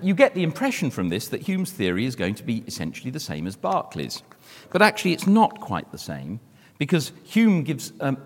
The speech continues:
major role to custom.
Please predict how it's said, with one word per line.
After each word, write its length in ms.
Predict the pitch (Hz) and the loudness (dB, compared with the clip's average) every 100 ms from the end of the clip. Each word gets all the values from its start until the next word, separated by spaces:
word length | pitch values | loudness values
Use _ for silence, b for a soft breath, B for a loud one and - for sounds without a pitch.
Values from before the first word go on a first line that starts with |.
| - | -4
major 500 | 131 160 196 170 131 | 2 4 4 2 0
role 440 | 85 78 73 80 - B - | 0 0 0 -2 -6 B -16
to 380 | - 127 120 123 - - | -6 -4 -4 -8 -16 -16
custom. 540 | - 175 - - - | -8 -6 -6 -8 -10